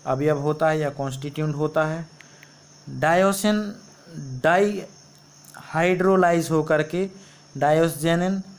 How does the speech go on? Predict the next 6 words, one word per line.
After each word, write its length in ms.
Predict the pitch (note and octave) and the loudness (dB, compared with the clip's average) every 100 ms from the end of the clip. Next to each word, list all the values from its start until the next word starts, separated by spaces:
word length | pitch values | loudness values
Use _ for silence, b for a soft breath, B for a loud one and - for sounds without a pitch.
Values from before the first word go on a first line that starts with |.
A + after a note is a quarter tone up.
| - | -6
rhamnose 680 | C3+ C#3+ D#3 D#3+ E3+ F#3 F#3 - - C3+ C3 - - | -2 2 2 2 2 2 -2 -10 -18 -20 -20 -20 -8
and 320 | D#3 E3+ D3+ | -4 -4 -2
glucose 480 | D#3 D#3 D3+ E3+ E3+ | -2 -2 -2 -4 -2
बनाता 420 | C3+ C3 A#2+ - | -4 -2 -2 -4
है। 200 | A2 G2+ - - - - - - - B B B B - | -8 -10 -20 -20 -20 -20 -20 -20 -20 B B B B -4
हेकोजेनिन, 720 | D3 D#3+ F#3 F#3 F#3+ G3+ G3+ | -2 0 0 2 2 2 0